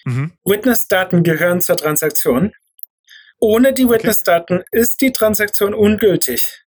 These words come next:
Speaker 2: wenn ich die
Speaker 1: Mhm.
Speaker 2: prüfe. Äh, es, viele Leute behaupten, dass,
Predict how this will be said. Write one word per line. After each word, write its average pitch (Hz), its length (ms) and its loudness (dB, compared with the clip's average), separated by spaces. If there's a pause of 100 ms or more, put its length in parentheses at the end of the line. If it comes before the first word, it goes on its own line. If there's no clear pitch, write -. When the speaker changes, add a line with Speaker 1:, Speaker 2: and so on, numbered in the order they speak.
(160)
Speaker 2:
wenn 151 180 0
ich 156 120 -2
die 202 160 0
Speaker 1:
Mhm. 139 40 -6
Speaker 2:
prüfe. 151 420 -2 (1000)
Äh, 165 340 -4
es, 196 440 -2 (220)
viele 214 240 2
Leute 196 360 0
behaupten, 175 500 -2
dass, - 500 -2